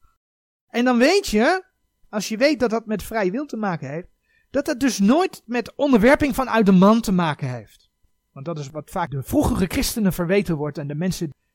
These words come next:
die zich nu nog zo aan de Bijbel willen vasthouden, verweten wordt. Nee, dat heeft helemaal niks met onderwerping vanuit de man te maken. Dat heeft niets met overheersen of iets dergelijks te maken. En wanneer dat laatste wel het geval is,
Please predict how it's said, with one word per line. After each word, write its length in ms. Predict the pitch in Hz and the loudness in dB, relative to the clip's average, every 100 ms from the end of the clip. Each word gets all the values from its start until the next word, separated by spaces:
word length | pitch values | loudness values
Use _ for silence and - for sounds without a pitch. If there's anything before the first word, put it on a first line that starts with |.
| _ | _
die 200 | - 151 | -14 -12
zich 220 | 139 143 | -10 -6
nu 120 | 165 175 | -4 -2
nog 360 | 160 151 - | -4 -8 -12
zo 260 | - 151 151 | -10 -12 -12
aan 120 | 151 | -14
de 60 | 135 | -10
Bijbel 300 | 156 175 160 | -8 -8 -8
willen 180 | 147 | -10
vasthouden, 580 | 139 156 - 139 131 143 | -12 -14 -14 -16 -18 -20
verweten 420 | - 143 170 175 | -20 -12 -10 -10
wordt. 180 | 123 131 _ _ _ _ _ - | -14 -20 _ _ _ _ _ -14
Nee, 140 | 254 | -8
dat 100 | 247 | -6
heeft 200 | 233 254 | -6 -6
helemaal 200 | 247 220 | -6 -6
niks 240 | 254 311 | -6 -8
met 140 | - 220 | -8 -6
onderwerping 720 | 254 220 165 226 285 262 190 | -2 -2 2 2 2 -2 -4
vanuit 320 | 214 170 196 | -4 -6 -4
de 60 | 156 | -2
man 240 | 156 220 | 0 -2
te 100 | 214 | -2
maken. 460 | 160 151 120 - 120 _ _ | -4 -6 -8 -14 -20 _ _
Dat 140 | - 175 | -6 0
heeft 200 | 202 180 | 2 4
niets 220 | 262 - | 0 0
met 200 | 214 196 | -4 0
overheersen 720 | 214 233 196 170 220 202 214 | 2 2 2 0 0 -4 -4
of 140 | 170 175 | -4 -6
iets 160 | 151 | -6
dergelijks 580 | 143 156 135 143 127 - | -6 -6 -8 -12 -14 -18
te 80 | 139 | -20
maken. 360 | 127 113 - - _ _ _ _ | -20 -20 -20 -20 _ _ _ _
En 80 | 160 | -8
wanneer 200 | 208 254 | -6 -2
dat 120 | 208 | 0
laatste 400 | 233 277 - 175 | 0 0 -4 -6
wel 120 | 247 | -6
het 120 | 247 | -8
geval 320 | - - 240 | -12 -6 -2
is, 280 | 175 254 - | -2 -6 -12